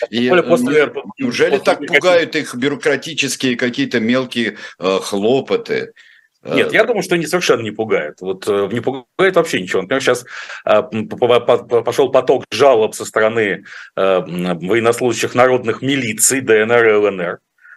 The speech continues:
Speaker 1: о том, что их с первого января две тысячи двадцать третьего года формально ликвидировали, поскольку Д Н Р и Л Н Р вошли в состав России и утратили свою формальную самостоятельность. И они, м, вошли в состав Министерства обороны Р Ф.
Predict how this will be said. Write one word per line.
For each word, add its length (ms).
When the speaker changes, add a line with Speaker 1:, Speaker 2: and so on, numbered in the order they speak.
Speaker 1:
о 100
том, 140
что 120
их 100
с 60
первого 360
января 440
две 140
тысячи 220
двадцать 240
третьего 260
года 140
формально 380
ликвидировали, 580
поскольку 520
Д 160
Н 120
Р 100
и 40
Л 140
Н 100
Р 260
вошли 240
в 40
состав 380
России 340
и 40
утратили 380
свою 180
формальную 460
самостоятельность. 760
И 60
они, 160
м, 280
вошли 220
в 40
состав 280
Министерства 440
обороны 440
Р 140
Ф. 60